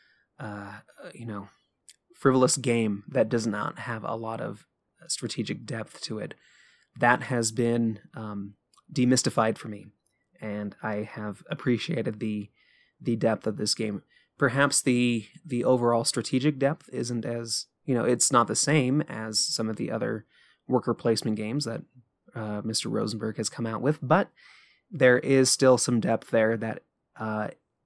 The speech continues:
is a pleasant, uh, experience to, to dive in and explore. But once again, to compare these two, um, how d-, how do these games work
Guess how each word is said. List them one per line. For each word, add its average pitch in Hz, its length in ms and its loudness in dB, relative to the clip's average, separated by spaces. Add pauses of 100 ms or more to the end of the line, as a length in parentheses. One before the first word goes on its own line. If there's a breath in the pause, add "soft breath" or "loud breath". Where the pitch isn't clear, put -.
(240)
is 143 380 6
a 135 80 4
pleasant, 117 600 2 (200)
uh, 110 260 -10
experience 113 580 -2
to, 107 360 -6 (240)
to - 80 -12
dive 117 300 2
in 113 180 0
and 107 160 -6
explore. 107 560 -6 (1200 soft breath)
But 175 320 4 (220)
once 175 340 6
again, 131 280 8
to - 80 -4
compare 131 320 2
these 123 220 0
two, 113 380 -4 (400 loud breath)
um, 110 420 -10
how 151 260 4
d-, - 160 -2
how 143 140 4
do 147 100 4
these 127 180 4
games 117 360 -2
work - 280 -16